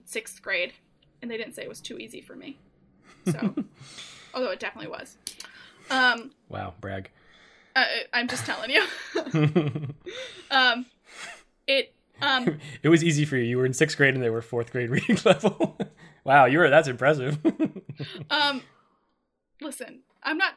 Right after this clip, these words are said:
Speaker 1: it wasn't super, a super brag. I'm just,
Speaker 2: <laughs>
Speaker 1: I would have said,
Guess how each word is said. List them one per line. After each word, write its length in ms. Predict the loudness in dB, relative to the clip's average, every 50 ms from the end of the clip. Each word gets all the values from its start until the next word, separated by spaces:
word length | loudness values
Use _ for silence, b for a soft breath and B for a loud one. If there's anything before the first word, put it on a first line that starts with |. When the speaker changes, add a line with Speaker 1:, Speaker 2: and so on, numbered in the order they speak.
| _ _ -8
Speaker 1:
it 180 | -8 -8 -6 -4
wasn't 280 | -6 -6 -6 -6 -8 -8
super, 300 | -6 -6 -6 -4 -6 -6 -6
a 60 | -8
super 300 | -8 -8 -10 -8 -8 -8
brag. 280 | -4 -2 0 0 0 0 0
I'm 120 | -2 -2 -2
just, 220 | -6 -10 -10 -12 _ _
Speaker 2:
<laughs> 1800 | _ -6 -6 -4 -4 -4 -6 -6 -6 -8 -14 -16 -18 _ _ _ _ _ -20 -20 -20 -20 -20 -20 _ _ _ _ _ _ _ _ _ _ _ _ 0
Speaker 1:
I 120 | 0 0
would 100 | 0 -2
have 100 | -6 -6
said, 300 | -8 -10 -10 -10 -12 -14